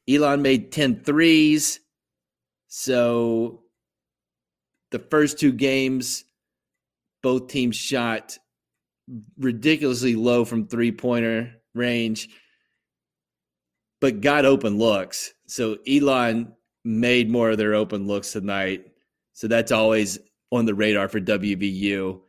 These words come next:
is overstretching and guys getting open shots for three, and if they make 'em, it's gonna be a problem. And the rotation's just not as crisp tonight as in the first two games.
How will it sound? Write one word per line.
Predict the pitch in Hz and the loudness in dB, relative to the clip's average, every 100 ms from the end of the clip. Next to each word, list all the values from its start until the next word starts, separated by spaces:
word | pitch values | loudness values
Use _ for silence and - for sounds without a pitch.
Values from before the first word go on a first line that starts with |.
| _ _ | _ _
is | 101 98 95 92 - _ _ _ _ _ _ _ _ _ _ _ _ _ _ _ - | -4 -2 -2 -6 -10 _ _ _ _ _ _ _ _ _ _ _ _ _ _ _ -2
overstretching | 131 120 120 - 131 117 104 113 110 107 | 0 2 0 0 2 2 2 0 0 0
and | 101 107 - _ _ _ _ _ _ - | -2 -4 -8 _ _ _ _ _ _ -4
guys | 120 110 110 104 - | -2 0 0 -4 -8
getting | - - 127 117 113 117 | -8 0 2 2 0 -2
open | 117 120 107 | -2 -2 -2
shots | 95 120 104 104 | -4 -2 -2 -4
for | 107 | -8
three, | 92 107 107 101 | -8 -4 0 0
and | 101 | -2
if | 92 | -4
they | 98 | -6
make | 98 98 95 | -4 -4 -4
'em, | 104 | -6
it's | 98 | -8
gonna | - 101 92 | -8 -8 -6
be | 98 | -6
a | |
problem. | 92 107 92 92 90 92 - _ _ _ _ _ _ _ _ _ _ _ - | -6 -8 -6 -8 -8 -10 -14 _ _ _ _ _ _ _ _ _ _ _ -6
And | 175 | 2
the | |
rotation's | 190 196 190 165 160 156 123 | 4 4 6 4 4 0 -2
just | 143 | -2
not | 139 131 123 | 0 0 0
as | 110 | -2
crisp | - 120 - | -2 -2 -2
tonight | 107 101 101 | -2 -2 -2
as | 90 98 | -4 -6
in | 101 101 | -4 -4
the | 95 | -6
first | 101 101 - | -6 -6 -4
two | 107 | -6
games. | 92 90 87 85 | -4 -6 -8 -12